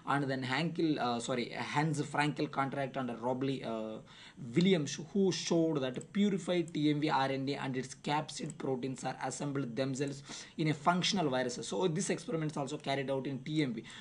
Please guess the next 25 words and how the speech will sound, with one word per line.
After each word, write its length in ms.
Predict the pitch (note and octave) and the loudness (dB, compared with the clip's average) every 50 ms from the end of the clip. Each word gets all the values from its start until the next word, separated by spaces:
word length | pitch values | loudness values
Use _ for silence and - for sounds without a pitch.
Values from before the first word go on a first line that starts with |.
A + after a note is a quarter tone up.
| - - | -14 -8
So, 160 | - - G3+ | -4 -2 -2
so 320 | - - - A#3+ A#3+ B3+ | -2 -2 0 2 2 2
many 300 | B3+ B3+ B3 A#3+ A#3+ G#3 | 2 2 2 2 2 2
experiments 480 | F3 D3 - - - G3 F#3 F3+ F3 C#3+ | 0 -4 -6 -2 0 0 0 0 -2 0
that 100 | D#3+ D#3+ D3+ | 0 2 2
I 40 | |
had 160 | D3+ D3+ C#3 C3 | 4 2 2 2
done 160 | C#3+ D3 D#3 | 2 2 2
in 120 | D#3 D3 D3 | 2 0 -2
T 200 | - E3 G3 G3+ | 0 2 4 4
M 140 | F#3+ E3 | 4 4
V, 240 | B2 B2 C3+ D#3 E3+ - - - - | 2 0 -2 -4 -4 -8 -12 -20 -10
why 500 | - C3+ C3 C#3 F3 A3 A#3 A#3+ A3+ - - - - - - - - - - | -6 -2 2 2 2 4 4 2 0 -2 -6 -12 -20 -20 -8 -6 -6 -4 0
all 220 | C#3+ D#3+ F3 F#3+ G3+ | 0 0 2 2 2
this 200 | F#3+ G3 F#3 - | 2 2 2 0
experiment 480 | E3+ D#3 - - F3+ E3 D#3+ D#3 - - | -2 -6 -4 -4 -2 -2 -2 -2 -4 -4
ca-, 360 | - C#3+ C3+ B2+ C3 C3 B2 - | -4 -2 -2 0 0 -2 -4 -2
carried 300 | - C#3 C#3+ D#3 D3 C#3+ | -2 -2 0 0 0 0
out? 160 | C#3 C3 A#2 | -2 -2 -4
Because 280 | A2+ C#3+ - G3+ F3 E3 | -6 -4 -2 -2 -2 -2
it 220 | E3 C#3 D#3+ D#3+ | -2 -2 -2 -4
is 100 | D#3+ D3+ E3 | -2 0 0
a 60 | D#3 | 2
model 440 | D3+ C#3+ C#3+ D3+ F3+ G3 F#3+ F#3+ E3+ | 2 2 2 2 2 4 4 2 2
virus, 540 | B2+ A#2 C3 C#3+ C#3+ C3+ A#2+ A#2+ A2+ - | 0 2 2 2 2 2 -2 -4 -6 -10